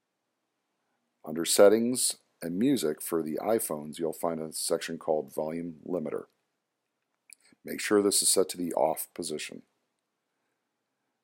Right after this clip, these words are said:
The fourth troubleshooting step, if that doesn't work, is to restart your phone. If that doesn't work,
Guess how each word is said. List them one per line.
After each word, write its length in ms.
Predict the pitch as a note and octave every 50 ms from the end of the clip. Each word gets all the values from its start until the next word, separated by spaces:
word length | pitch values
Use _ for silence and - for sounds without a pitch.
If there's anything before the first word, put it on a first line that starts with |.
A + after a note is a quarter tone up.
| _ _ -
The 80 | G2+ -
fourth 680 | - - - - - - C3+ D#3 E3+ D#3+ - - -
troubleshooting 580 | - G2+ F#2 F2+ E2+ - - F#2 D#2 D2+ D2 -
step, 300 | - - E2 E2 - E2
if 100 | D#2+ -
that 200 | - F2+ G2+ -
doesn't 300 | G2 D#2+ - - - -
work, 280 | - B1 D2 - -
is 160 | F#2+ E2+ - -
to 380 | - - F2+ E2+ D#2+ D#2+ D#2 - _ _
restart 460 | G2 F#2 F2+ - - G2+ F2 F2 -
your 80 | - -
phone. 440 | - - B2+ A#2+ G#2 G2 G2 G#2+ - _ _ _ _ _ _ _ _ _ _ -
If 160 | F#2 E2 -
that 200 | - F2+ E2 E2
doesn't 300 | E2+ E2+ D#2 D2+ C#2+ C#2
work, 380 | D2 D2+ D2+ G2 G#2+ - - -